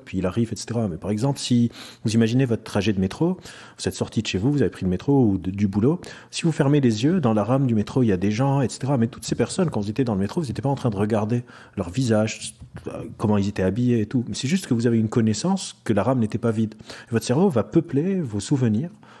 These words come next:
vous raconter ces histoires, et on a une sorte de narration. Et, et cette notion de conteur d'histoire, elle fonctionne pour nos opinions, elle fonctionne même pour nos identités. Moi, j'ai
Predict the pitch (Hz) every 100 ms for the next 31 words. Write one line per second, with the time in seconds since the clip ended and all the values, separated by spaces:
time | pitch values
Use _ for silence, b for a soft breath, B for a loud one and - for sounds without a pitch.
0 | b - - 143 151 135 98 92 - 95
1 | 156 - 95 107 143 135 143 110 101 120
2 | 123 120 - 131 B B B B B 120
3 | 107 131 120 120 113 131 123 113 - -
4 | 127 123 120 - 156 131 - 113 117 107
5 | - - 190 131 98 107 - 117 98 95
6 | 95 95 113 175 180 101 110 - 135 135
7 | 120 104 101 101 117 160 180 135 - _
8 | - 110 113